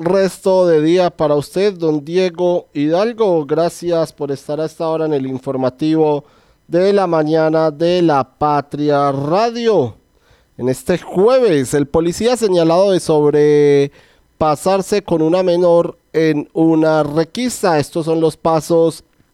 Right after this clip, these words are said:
de los hechos narrados por la Fiscalía. El cuatro de julio del dos mil veinte, una menor de quince años iba en una motociclet-, en una motocicleta con su novio, también adolescente.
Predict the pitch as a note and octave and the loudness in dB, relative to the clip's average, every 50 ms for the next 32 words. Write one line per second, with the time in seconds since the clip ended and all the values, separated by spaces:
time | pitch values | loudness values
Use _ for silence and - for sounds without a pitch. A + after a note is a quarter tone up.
0 | _ _ _ _ _ _ _ _ - A#2+ B2+ F3 G3+ G#3 G#3+ G3 - G3+ F3+ E3 | _ _ _ _ _ _ _ _ -8 -6 -2 -2 0 0 0 0 0 0 -2 -2
1 | - - F3 D#3+ D3+ C#3+ B2 A#2+ B2 B2+ C3 C#3 C#3 C#3 C#3+ C#3+ - _ _ - | 0 -2 -2 0 0 0 0 0 0 0 2 2 2 2 2 0 -2 _ _ -20
2 | - - _ _ _ _ - E3 F3+ F3+ F3 E3 D#3 C#3+ C3 - D3 C#3 B2 - | -20 -20 _ _ _ _ 0 2 2 2 0 0 0 0 0 0 -2 -4 -4 -4
3 | - - E3+ C3+ D3 F#3 A3 A#3 G3 D#3+ C#3 - - D#3+ D#3 D#3 - F3 F3 E3+ | -4 -2 0 0 0 0 2 2 2 0 0 0 -2 -2 -2 0 0 0 0 0
4 | C#3+ D3 D#3 D#3 E3+ E3+ E3 D#3 C#3+ D3 C#3 C3 C3 C#3+ D3 D3+ D#3+ G3 G3+ A3 | 2 0 0 2 2 2 2 2 0 0 -2 0 0 -2 -2 0 0 0 0 0
5 | F#3 - G#3+ A3 A3 G#3+ _ _ _ _ _ _ _ _ _ - A3 A#3 A#3 A3+ | 0 0 0 0 0 -2 _ _ _ _ _ _ _ _ _ -2 0 2 2 2
6 | A#3 A#3 A3+ A3+ G#3+ G#3+ G#3 F#3+ F#3+ D#3+ - - E3 E3 D#3+ - G3+ G3 F#3+ F#3 | 2 2 2 2 2 2 2 2 0 -2 0 0 0 0 2 2 2 2 2 4
7 | F3+ F3+ F#3 F#3 F#3 F#3 F3+ - - - B2+ - _ _ _ _ _ _ _ _ | 2 4 4 4 4 2 2 0 -6 -18 -20 -20 _ _ _ _ _ _ _ _
8 | _ _ _ _ _ - - D#3+ F3 G3+ G3 F#3+ F#3+ F#3+ F3 E3+ D#3+ C#3 C#3 C#3+ | _ _ _ _ _ -4 0 0 2 4 4 2 2 0 0 0 0 2 2 2
9 | D#3 E3+ E3+ F3 E3 - F3+ E3+ - F3+ - - E3 D#3 D3+ C#3+ - _ - D3 | 2 2 2 0 0 0 -2 -2 -2 -2 -2 0 2 2 2 0 -2 _ -2 0
10 | C#3+ C#3+ C#3+ D#3+ F3 F3 E3 E3 E3+ E3 - F3+ E3+ - F#3 F3 - F3+ F3 E3 | 2 2 2 2 0 2 2 0 0 0 0 -2 -2 -2 -4 -4 0 2 2 2
11 | D#3 - E3+ - - E3 E3+ D#3+ - F3 F3 E3+ E3 E3 E3 E3 E3 D#3 - C3+ | 2 0 -2 -2 0 -2 -2 0 0 0 2 2 2 2 2 2 0 0 0 0
12 | B2+ B2+ B2+ B2 A#2+ B2 B2 B2+ B2 A#2+ A#2+ A#2+ - F#3 G3+ A3 G3+ - D#3+ A#2+ | 0 0 0 0 2 2 2 2 2 2 0 0 0 -2 -2 -2 -2 0 0 0
13 | F#2+ D#2+ | 0 -2